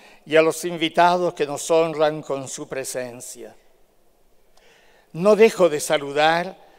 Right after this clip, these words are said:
a los jóvenes estudiantes de nuestra y de otras universidades y agradecer a la Dirección de Pastoral y Cultura Cristiana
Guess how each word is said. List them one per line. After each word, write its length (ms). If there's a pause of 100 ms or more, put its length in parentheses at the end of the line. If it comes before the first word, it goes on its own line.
(220)
a 100
los 160
jóvenes 680
estudiantes 1000
de 100
nuestra 840
y 100
de 180
otras 520
universidades 1120 (580)
y 140
agradecer 580
a 120
la 120
Dirección 520
de 100
Pastoral 560
y 80
Cultura 480
Cristiana 720